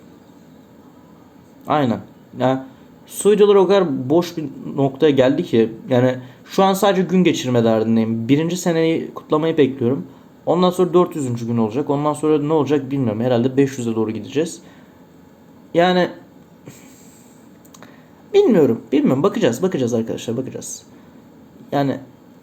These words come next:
daha konuş-, konuşurum aslında burada. Sabah kadar konuşurum size. Ama daha sizin vaktinizi çalmak istemiyorum.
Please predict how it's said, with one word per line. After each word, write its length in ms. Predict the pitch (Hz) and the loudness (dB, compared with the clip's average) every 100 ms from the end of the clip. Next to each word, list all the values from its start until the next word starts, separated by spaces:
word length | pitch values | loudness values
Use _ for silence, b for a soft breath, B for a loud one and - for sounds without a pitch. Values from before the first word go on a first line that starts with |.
| - - - - - - - - - | -20 -20 -20 -20 -20 -20 -20 -8 -2
daha 180 | 175 175 | -2 0
konuş-, 520 | 170 160 - - - | -2 -2 -6 -10 -10
konuşurum 500 | - 185 185 170 139 | -8 -6 -6 -6 -6
aslında 360 | 127 123 127 123 | -6 -6 -6 -6
burada. 120 | 123 | -6
Sabah 300 | - 185 107 | -6 -2 -2
kadar 160 | 143 135 | -2 -2
konuşurum 400 | 135 131 117 113 | -4 -6 -6 -8
size. 240 | - 135 B B B B - | -6 -8 B B B B -6
Ama 280 | 160 156 - - | -2 -2 -6 -4
daha 140 | 165 165 | -2 -2
sizin 280 | - 170 160 | -2 -4 -2
vaktinizi 360 | 151 151 143 | -2 -6 -6
çalmak 300 | - 147 143 | -2 -2 -2
istemiyorum. 440 | - 147 117 113 | -6 -4 -4 -4